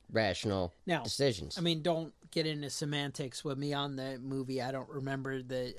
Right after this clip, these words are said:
Speaker 2: I, I know he ends up eating berries that do him in.
Speaker 1: Right.
Speaker 2: But they also have pictures, and he was pretty freaking scrawny and
Speaker 1: Right.
Speaker 2: wasting away. And, you know,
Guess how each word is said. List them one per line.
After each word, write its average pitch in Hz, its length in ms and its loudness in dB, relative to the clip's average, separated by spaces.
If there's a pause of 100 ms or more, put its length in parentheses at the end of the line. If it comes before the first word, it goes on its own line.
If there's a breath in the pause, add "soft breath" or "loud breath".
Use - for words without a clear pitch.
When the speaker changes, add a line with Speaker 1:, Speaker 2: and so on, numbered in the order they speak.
Speaker 2:
I, 160 240 2
I - 40 4
know 151 140 4
he 151 120 2
ends 143 160 0
up 143 220 -2
eating 143 260 -4
berries 143 540 0
that 117 180 -4
do 156 220 6
him 135 120 2
in. 135 280 0 (200 loud breath)
Speaker 1:
Right. 123 180 4
Speaker 2:
But - 100 4
they 165 100 8
also 165 280 4
have 151 220 -2
pictures, 156 640 4
and 151 100 -4
he 151 140 0
was 147 200 -4 (180)
pretty 165 260 2 (220)
freaking 156 600 0
scrawny 165 760 4
and 147 320 2 (160 loud breath)
Speaker 1:
Right. 98 240 4
Speaker 2:
wasting 196 480 12
away. 170 480 8
And, 156 340 -2
you 214 120 2
know, 135 260 0